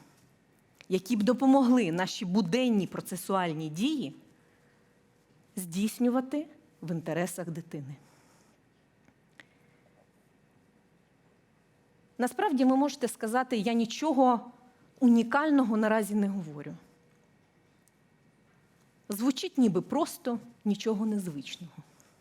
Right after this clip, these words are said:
Але давайте спробуємо змінити от якісь з цих підходів. Бо, на моє переконання,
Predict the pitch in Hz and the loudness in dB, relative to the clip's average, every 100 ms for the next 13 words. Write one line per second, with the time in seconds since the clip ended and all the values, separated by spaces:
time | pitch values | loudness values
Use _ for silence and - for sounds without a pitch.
0 | _ _ _ _ _ - _ _ _ _ | _ _ _ _ _ -20 _ _ _ _
1 | _ _ _ _ _ _ _ _ _ - | _ _ _ _ _ _ _ _ _ 0
2 | 202 214 554 - - - 349 254 285 277 | 0 0 -2 -2 -6 0 2 4 6 6
3 | 262 254 247 247 320 262 - 277 269 - | 4 4 6 8 6 4 0 0 0 -4
4 | - _ _ _ _ _ _ _ 254 233 | -20 _ _ _ _ _ _ _ -4 -2
5 | 262 311 - - 240 - 214 - 160 135 | -4 -4 -6 -6 -6 -4 -8 -8 -12 -12
6 | 147 - - _ _ _ _ - - 180 | -14 -20 -20 _ _ _ _ -20 -6 0
7 | 226 269 311 427 330 339 285 302 381 415 | 2 2 0 0 -2 0 4 4 4 4
8 | 233 147 | 2 0